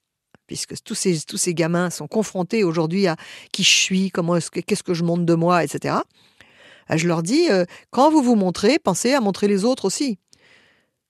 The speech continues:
Rien n'est pire que ces gens qui disent, euh, qui ne montrent qu'eux, quoi, en fait. C'est, enfin, moi, je dis rien n'est pire, ça, ils sont contents comme ça.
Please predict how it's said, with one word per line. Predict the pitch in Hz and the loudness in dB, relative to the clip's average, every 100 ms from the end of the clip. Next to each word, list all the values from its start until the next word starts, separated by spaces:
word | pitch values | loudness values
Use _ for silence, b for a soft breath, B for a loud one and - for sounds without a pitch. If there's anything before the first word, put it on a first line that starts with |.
| _ _ _ | _ _ _
Rien | 156 226 294 | 2 4 4
n'est | 233 | 2
pire | - 262 330 311 | 0 2 2 2
que | 180 | -2
ces | - 170 | -2 0
gens | 170 233 285 | 4 4 4
qui | - 160 | 0 -6
disent, | 165 220 247 190 | -2 0 0 -4
euh, | - - 67 - - | -8 -8 -8 -10 -12
qui | - 196 | -2 2
ne | |
montrent | 190 254 - - | 4 4 2 4
qu'eux, | 302 330 | 6 6
quoi, | - - | 2 -6
en | 98 | -6
fait. | - - - - _ b b b b b | -8 -12 -14 -20 _ b b b b b
C'est, | - - 170 165 156 | -6 0 4 4 2
enfin, | 147 175 | 4 4
moi, | 190 | 4
je | 170 | 4
dis | |
rien | 156 165 | 0 2
n'est | 165 | 0
pire, | - 202 190 139 | -2 -2 0 -2
ça, | - | -6
ils | 147 - - - | -10 -10 -10 -10
sont | 156 | -8
contents | 170 170 | -4 -2
comme | 165 175 | 0 0
ça. | - | 2